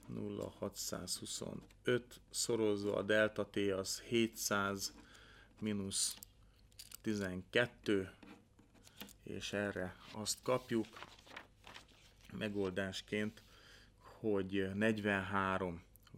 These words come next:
watt per négyzetméter.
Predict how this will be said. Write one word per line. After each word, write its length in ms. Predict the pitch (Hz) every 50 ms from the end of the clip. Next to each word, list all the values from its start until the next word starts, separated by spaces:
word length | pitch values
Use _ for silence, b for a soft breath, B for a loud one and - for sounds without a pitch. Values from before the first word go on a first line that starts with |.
| 92 95 95
watt 520 | 101 98 98 98 - - - - - - - b b b b b b - -
per 340 | - - - - - - - - -
négyzetméter. 1300 | 90 92 92 95 92 92 95 92 85 90 - - - 87 - 85 85 - - - - - - - -